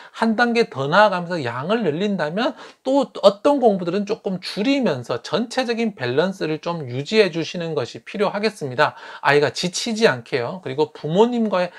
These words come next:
갈등이 생길 수도 있고요. 그래서 우리 지친 아이들에게는 이런 충분한 회복 시간이 필요합니다. 저희 제자들 중에서도 정말 최상위권인데 눈이 너무 지쳐서 저 아이가 중학교, 고등학교 가서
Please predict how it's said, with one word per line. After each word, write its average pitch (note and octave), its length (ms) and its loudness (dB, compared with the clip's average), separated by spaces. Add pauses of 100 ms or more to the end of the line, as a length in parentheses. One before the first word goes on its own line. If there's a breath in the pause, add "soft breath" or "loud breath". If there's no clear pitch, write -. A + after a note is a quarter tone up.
(160 loud breath)
갈등이 A3+ 500 0
생길 C#3+ 300 -6
수도 F3 260 -4
있고요. C3+ 320 -2 (340 loud breath)
그래서 F#3+ 300 2 (180 loud breath)
우리 E3 160 0
지친 B3+ 440 -2
아이들에게는 F3+ 880 2
이런 D3 260 0
충분한 B3+ 720 -2
회복 C4 240 -2
시간이 D#3+ 500 -6
필요합니다. E3+ 840 -2 (260 loud breath)
저희 F3+ 280 4
제자들 F3 560 2
중에서도 D#3+ 720 0 (120)
정말 A3+ 440 0
최상위권인데 G3+ 1080 -4
눈이 A3 360 -2
너무 B3 480 0
지쳐서 G3 600 -4
저 D3+ 200 0
아이가 F3+ 340 2
중학교, G3 540 -4
고등학교 D#3 480 -4
가서 C3+ 320 -4